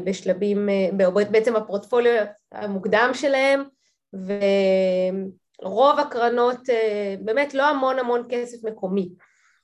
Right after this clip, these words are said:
אה, לאורך כל השנים. <clears throat> עכשיו, אני באמת לא חושבת שאנחנו הולכים לשום מקום, לא קומרה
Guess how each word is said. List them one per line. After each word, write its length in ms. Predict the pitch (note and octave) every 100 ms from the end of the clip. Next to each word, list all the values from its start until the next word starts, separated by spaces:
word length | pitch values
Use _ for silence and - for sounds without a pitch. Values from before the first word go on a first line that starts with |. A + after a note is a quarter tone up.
| _
אה, 60 | - G3 F#3 F3+ F3 F3 F3+ F3+ F3+ - - _ F#3+
לאורך 300 | F#3 G#3+ A3+ -
כל 240 | B3+ B3+
השנים. 520 | B3 - G3+ F#3+ E3+ - _
<clears throat> 260 | - G#3+ A#3
עכשיו, 180 | G#3+ G#3+
אני 300 | G#3 G3+ F#3 - - _ -
באמת 280 | G#3 A3 A3+ -
לא 120 | A#3
חושבת 360 | B3 B3+ B3 A#3+
שאנחנו 480 | A3+ G3+ G#3 G#3 G3+
הולכים 300 | G3 G3+ F#3+
לשום 260 | F#3+ G3
מקום, 500 | F3 F3 G3+ C#4+ F4 - _ _ -
לא 140 | A3
קומרה 420 | A3 A#3 A#3 B3